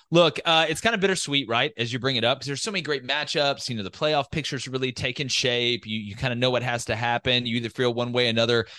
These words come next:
about your team's season, and we got these big rivalry games, but it also means it's the last week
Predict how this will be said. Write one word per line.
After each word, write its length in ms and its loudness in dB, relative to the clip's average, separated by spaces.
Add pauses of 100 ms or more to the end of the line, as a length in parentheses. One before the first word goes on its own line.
(140)
about 140 -2
your 80 0
team's 320 -2
season, 420 2
and 60 0
we 60 -2
got 120 0
these 160 -6
big 180 0
rivalry 480 2
games, 400 -2
but 100 0
it 60 0
also 260 0
means 200 0
it's 120 -8
the 80 -6
last 440 -2
week 520 -4